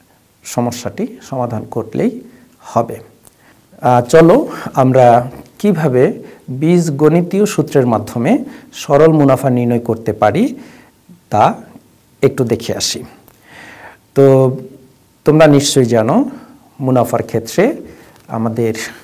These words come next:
লাগবে আসল। তাহলে আসল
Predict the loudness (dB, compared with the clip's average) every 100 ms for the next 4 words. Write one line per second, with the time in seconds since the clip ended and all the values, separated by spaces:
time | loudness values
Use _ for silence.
0 | _ _ 0 0 2 2 2 -2 -14 -4
1 | -2 -2 -4 -6 -8 -16 _ _ _ _
2 | _ _ _ -20 -20 -8 -4 -2 -4 -4
3 | 2 4 2 0 2 2 0